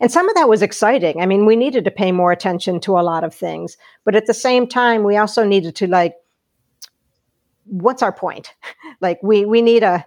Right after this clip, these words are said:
we, we need a common goal. Um, and one of the things that I really wanted to, to focus on is what is the asp identity? We were playing with logos at the time, um, which was part of that.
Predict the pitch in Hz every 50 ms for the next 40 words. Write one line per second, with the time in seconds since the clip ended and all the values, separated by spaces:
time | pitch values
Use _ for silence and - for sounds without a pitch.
0 | _ - - 208 240 233 220 - 220 226 247 233 240 247 226 226 - - 226 226
1 | 220 208 190 180 185 185 180 175 175 175 127 175 180 - _ _ _ _ _ -
2 | - _ _ _ - 175 170 175 175 190 196 - _ 240 233 240 247 262 302 320
3 | 302 269 - 269 254 240 220 196 226 202 196 190 185 196 202 196 185 175 190 185
4 | 185 190 185 - - 170 175 - - - - 190 - - 196 190 - 196 - 214
5 | 185 180 175 180 175 139 175 214 233 262 233 220 247 - 180 185 190 185 - -
6 | 208 190 185 175 160 156 160 160 160 170 190 190 - _ _ _ _ _ - 190
7 | 214 226 220 220 - 220 214 214 220 214 202 - 202 185 180 185 170 180 180 165
8 | 165 185 180 - 190 - - 190 170 170 170 175 175 175 175 180 175 170 - _
9 | _ _ _ _ _ _ - 165 165 160 160 165 165 160 170 165 165 143 - _
10 | _ _ - 190 190 - 190 180 - - 190 175 170 175 165 175 175 170 170 170
11 | 175